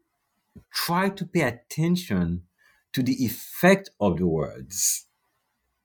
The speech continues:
to the effect of the action. What happened when people say those words? What happened when people take those steps, right?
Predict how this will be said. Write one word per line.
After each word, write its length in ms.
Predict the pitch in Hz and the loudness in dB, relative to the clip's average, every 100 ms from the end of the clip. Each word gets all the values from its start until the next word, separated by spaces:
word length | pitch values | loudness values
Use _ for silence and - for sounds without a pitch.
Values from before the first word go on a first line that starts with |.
| _ - | _ -2
to 100 | 120 | 0
the 180 | 127 | 2
effect 500 | 113 - - 160 175 | 0 -4 -2 0 2
of 140 | 127 107 | 2 2
the 120 | 104 | 0
action. 400 | 120 139 - 101 | -2 -2 -2 0
What 180 | 123 156 | 2 0
happened 540 | - - 185 180 101 | -4 -2 -2 0 2
when 140 | 101 101 | 2 0
people 380 | 117 107 110 101 | -2 0 2 2
say 300 | - 147 151 | 0 0 2
those 240 | 107 - | 0 -2
words? 400 | 69 67 - - - - | -6 -6 -10 -12 -12 0
What 160 | 131 139 | 2 2
happened 460 | - 208 180 123 | 0 -2 0 2
when 160 | 110 104 | 2 2
people 300 | 123 110 107 - | -2 0 0 0
take 240 | - 151 151 - | 0 0 0 -4
those 320 | 87 196 - | 0 2 0
steps, 640 | - 180 - - - - _ _ _ _ _ - | -2 2 2 2 -2 -4 _ _ _ _ _ -8
right? 340 | 95 95 143 | -2 0 0